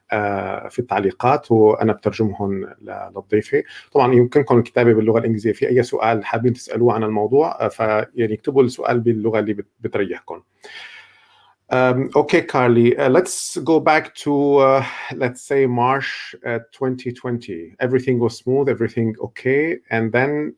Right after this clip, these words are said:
uh, there were the news that there is a, a coming lockdown and people were afraid.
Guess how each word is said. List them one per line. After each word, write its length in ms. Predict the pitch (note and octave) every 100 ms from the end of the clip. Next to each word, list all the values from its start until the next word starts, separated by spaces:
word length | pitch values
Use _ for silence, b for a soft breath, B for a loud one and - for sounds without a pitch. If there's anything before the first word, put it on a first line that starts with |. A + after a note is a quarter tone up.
| -
uh, 640 | A#2+ A2+ A2 G#2+ G#2+ G2+ - C3
there 160 | A#2+
were 280 | A#2 A#2 A#2
the 140 | A2+
news 400 | A2+ A#2+ C#3+ D3
that 220 | - A#2 A#2
there 180 | A#2
is 120 | A2+ A#2
a, 100 | A2+ -
a 60 |
coming 380 | G#2+ C#3 C#3 C3+
lockdown 680 | B2+ C3+ - C#3 C#3 D#3 E3 b b b b b b _
and 140 | A#2 A#2
people 240 | B2+ B2+
were 160 | B2+ A#2+
afraid. 560 | A#2 - C#3 D#3 D3